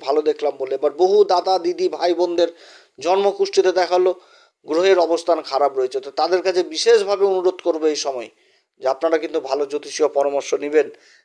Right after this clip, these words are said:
কারণ এই সময় যদি চলে যায়, এই এগারো মাস, এটা কিন্তু বলতে গেলে মীন রাশির জন্য একটা সুবর্ণ যুগ, সুবর্ণ সময়।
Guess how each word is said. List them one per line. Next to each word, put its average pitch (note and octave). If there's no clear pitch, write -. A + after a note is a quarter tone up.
কারণ D#3+
এই G#3
সময় G#3
যদি G3+
চলে G3+
যায়, F3+
এই F3+
এগারো F3
মাস, E3+
এটা D#3
কিন্তু F#3
বলতে F3+
গেলে F#3
মীন G3+
রাশির G3+
জন্য F3+
একটা E3
সুবর্ণ E3
যুগ, B2
সুবর্ণ G#3
সময়। B2+